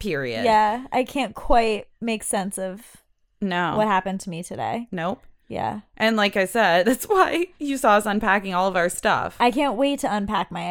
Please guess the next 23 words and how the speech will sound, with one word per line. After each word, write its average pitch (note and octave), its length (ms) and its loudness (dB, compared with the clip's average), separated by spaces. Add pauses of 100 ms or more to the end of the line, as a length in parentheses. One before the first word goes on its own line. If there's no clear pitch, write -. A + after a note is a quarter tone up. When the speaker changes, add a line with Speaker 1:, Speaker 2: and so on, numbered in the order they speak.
Speaker 2:
ikea G#3 280 -10
stuff. G#3 340 -6 (600)
Put A#3+ 100 -6
together G3 340 0
a E3+ 60 -2
table, G#3 680 0
put A3+ 100 2
Speaker 1:
Yeah. C#4+ 60 4
Speaker 2:
together F3+ 240 2
a D#3+ 100 -2
lamp. F3 540 -4
Speaker 1:
Yeah. B3 260 -2 (160)
Speaker 2:
I G3 80 -8
can't G#3 220 -2
wait. A3+ 320 -4 (680)
Speaker 1:
It's A3+ 200 -8
great. G#3+ 380 -4
Speaker 2:
Yeah. G#3+ 340 -4 (520)
Put B3+ 140 -2
away G3 260 4
all F#3 140 4
my E3+ 160 -4
wares. E3+ 760 -2